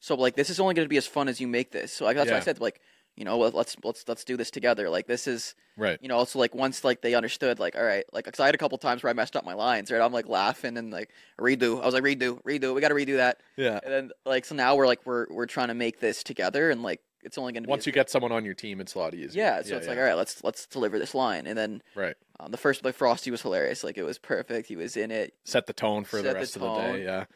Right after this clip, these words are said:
Speaker 1: And, yeah, it's different than just an interview
Speaker 2: Mm-hmm.
Speaker 1: where it's like, it was more, it was acting. Like, we had the boy-, boys acting a little bit. It was a little
Speaker 2: Right.
Speaker 1: improv, and it was funny, and, um, that's what I wanted to be. I didn't want it to be just, like, a sit there and interview, and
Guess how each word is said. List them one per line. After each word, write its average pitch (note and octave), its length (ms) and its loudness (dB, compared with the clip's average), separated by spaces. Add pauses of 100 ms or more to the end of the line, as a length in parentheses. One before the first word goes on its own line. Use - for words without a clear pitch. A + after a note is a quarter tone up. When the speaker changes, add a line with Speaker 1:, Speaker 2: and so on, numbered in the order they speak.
(240)
Speaker 1:
And, C3+ 140 -10
yeah, E3+ 160 4
it's B2 220 2
different D#3 300 -2
than B2+ 140 -4
just - 140 -10
an C3 80 -12
interview A2 640 -6 (360)
Speaker 2:
Mm-hmm. A2+ 200 -6
Speaker 1:
where G2+ 100 -4
it's F2 160 -12
like, D2+ 360 -4 (420)
it C3+ 80 -6
was C#3+ 120 -2
more, G3 100 0
it F#3 40 2
was E3 160 -2
acting. - 380 -2
Like, - 120 -16
we B2+ 120 -6
had B2+ 140 0
the C3 60 -8
boy-, B2+ 180 -6
boys B2 220 -2
acting A2+ 300 0
a - 60 -12
little - 140 -8
bit. - 180 -6
It D2 60 -6
was G#2 80 -2
a F#2+ 40 0
little F2+ 180 0
Speaker 2:
Right. B2 100 -12
Speaker 1:
improv, G#2+ 420 2
and F#2+ 80 -8
it D#2+ 40 -8
was E2+ 140 -6
funny, G#2+ 400 -4
and, F2 220 -10 (600)
um, C2 260 -16
that's A#2+ 200 2
what C#3+ 60 2
I B2 40 6
wanted A#2 240 2
to B2+ 60 -8
be. A#2+ 100 -2
I G#2 40 4
didn't A#2+ 140 -2
want A#2 160 0
it - 60 -18
to A#2+ 80 -6
be G2+ 80 0
just, - 140 -8
like, A2+ 100 -6
a - 40 -8
sit - 240 -2
there G#2 240 0
and D2+ 120 -4
interview, F2 500 -6
and C2+ 240 -14